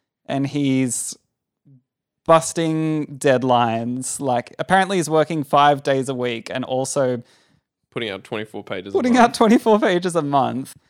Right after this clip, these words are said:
Speaker 1: all painted. He, he kinda cheats with, like, watercolor pencils, apparently. But, like, even still, I, I
Speaker 2: Yeah.
Speaker 1: think there's such, like, a raw force to this comic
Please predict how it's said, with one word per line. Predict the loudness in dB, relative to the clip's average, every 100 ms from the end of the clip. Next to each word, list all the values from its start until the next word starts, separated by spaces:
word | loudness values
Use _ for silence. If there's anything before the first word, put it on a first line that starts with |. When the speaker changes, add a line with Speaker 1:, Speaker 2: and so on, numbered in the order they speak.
| _ _ 0
Speaker 1:
all | 4 6 4 2
painted. | -2 -4 -2 -2 -2 -4 -6
He, | -10 -8
he | -4
kinda | -2 0 -2
cheats | -4 -6 -6
with, | -4
like, | -4 -2
watercolor | -4 -2 -4 -4
pencils, | -6 -6 -8 -10
apparently. | -10 -10 -10 -12 -12
But, | -8 -8 -6
like, | -10 -10
even | -8 -6 -4 -6
still, | -6 -4 0 0 -4 -10 _ _ _ _ _ _ _ _ 0
I, | 2
I | 2
Speaker 2:
Yeah. | 2
Speaker 1:
think | 0 4
there's | 2
such, | 4 2 2
like, | 0 2
a |
raw | 0 2 4 6 4
force | 2 -2 2 2 0
to | -6
this | -8 -8
comic | -8 -6 -6